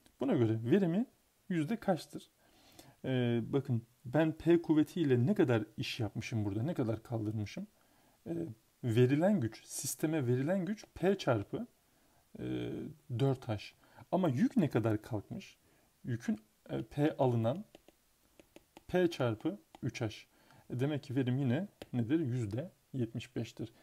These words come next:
Demek ki F kuvveti burada bir de çubuğu kaldırmış. Yani çubuğun da ağırlığı var. Dört pH iş yaptım. Üçü cisme gitti. Demek ki, e, P alınan bölü P verilen,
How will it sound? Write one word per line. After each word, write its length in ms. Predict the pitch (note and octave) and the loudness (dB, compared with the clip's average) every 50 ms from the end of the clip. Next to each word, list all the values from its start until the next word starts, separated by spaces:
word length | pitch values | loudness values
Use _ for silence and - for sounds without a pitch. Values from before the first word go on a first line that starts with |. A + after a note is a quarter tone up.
| _ _ - | _ _ -8
Demek 260 | B3+ D#4+ C#4+ G#3 - | -4 -2 -2 -2 -4
ki 100 | - - | -4 -4
F 100 | - C4+ | -4 -4
kuvveti 440 | C4 - - A3 F3+ E3 - F3 F#3 | -4 -4 0 2 2 2 2 0 -4
burada 320 | B3 A#3+ G3 C4 C4+ C4+ - _ _ _ _ _ _ - | -2 -2 -2 -2 -4 -4 -6 _ _ _ _ _ _ -4
bir 140 | G3+ B3+ - | -4 2 2
de 120 | D4 A#3+ - | 2 2 2
çubuğu 360 | - - - G#3 C#4 D#4 D#4 D#4 | -2 -2 2 6 8 8 8 8
kaldırmış. 560 | - - C3 A#2 G#2 A2 G2+ G#2+ G#2 - - | 8 6 6 6 6 2 0 -2 -4 -4 -4
Yani 160 | E3+ D3 C3 | -4 -4 -4
çubuğun 400 | - - D3+ D#3+ G#3 A#3+ B3+ G#3 | -4 -4 -2 0 2 2 4 4
da 140 | E3 - - | 4 6 6
ağırlığı 400 | B2 A#2+ A#2 G#2+ G#2+ A2 A2 G#2 | 4 4 4 4 4 4 4 2
var. 120 | A2 A2 - - _ _ - C3 | 0 -2 -4 -8 _ _ 6 8
Dört 240 | E3 A3 G#3 - - | 8 8 8 4 2
pH 260 | E3+ D#3 D#3+ D#3 - | 4 4 4 2 0
iş 180 | G3+ - - | -4 -2 0
yaptım. 300 | D3 B2 - - A#3 A#3 - - | 0 -2 0 -2 -6 -6 -6 -8
Üçü 260 | D#3+ - - G#3 D#3+ | -8 -4 -2 -2 -2
cisme 300 | D3+ C#3 - - C3+ A#2+ | -2 -4 -2 0 0 0
gitti. 400 | A2 G#2 - - - G3+ A#3 B3 - _ _ - - _ _ - | 0 0 -4 -6 -6 -6 -6 -6 -8 _ _ -20 -20 _ _ -2
Demek 320 | D3+ D#3 E3 E3 D3 - - | 0 0 0 0 -2 -4 -2
ki, 180 | - - A3+ - - _ _ - _ _ _ _ - | -2 -2 -2 -2 -8 _ _ -20 _ _ _ _ -4
e, 280 | - B2+ B2 A#2+ A#2 A#2 A#2 A#2 A#2 A2+ A2 G#2+ - - - - - - _ _ _ _ _ _ _ _ _ - | 0 0 2 2 2 0 -2 -4 -6 -6 -8 -8 -10 -10 -12 -12 -14 -16 _ _ _ _ _ _ _ _ _ -4
P 260 | - E3 D#3+ D#3 - | 0 2 2 2 2
alınan 540 | - C3 C3 C#3 C#3 D3 E3+ F#3+ F3+ C#3 A#2 | 2 2 2 2 2 2 2 2 2 4 4
bölü 300 | A2 G2+ G#2+ A#2 E3 - - _ _ _ _ _ _ _ _ - - | 4 4 4 0 -2 -4 -10 _ _ _ _ _ _ _ _ -20 -4
P 240 | - C#3 C3 A#2+ | 2 2 4 6
verilen, 360 | A#2+ A#2 G#2+ G#2 G2+ G#2+ A#2 | 6 4 4 4 2 0 -4